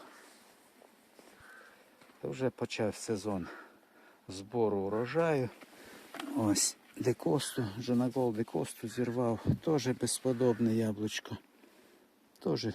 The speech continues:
двісті, двісті дев'ятнадцять, от такі яблучка. Але в цьому році воно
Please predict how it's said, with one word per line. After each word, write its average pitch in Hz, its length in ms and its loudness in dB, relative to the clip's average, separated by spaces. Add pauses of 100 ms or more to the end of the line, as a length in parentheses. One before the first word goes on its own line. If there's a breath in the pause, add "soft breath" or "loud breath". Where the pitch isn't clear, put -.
(440 loud breath)
двісті, 110 520 -4 (680 loud breath)
двісті 110 560 -4 (680)
дев'ятнадцять, 123 880 -2
от 110 80 -8
такі - 340 -6
яблучка. 110 640 0 (1600 loud breath)
Але 131 360 0 (240)
в - 40 -14
цьому 143 380 8
році 139 340 6
воно 123 320 6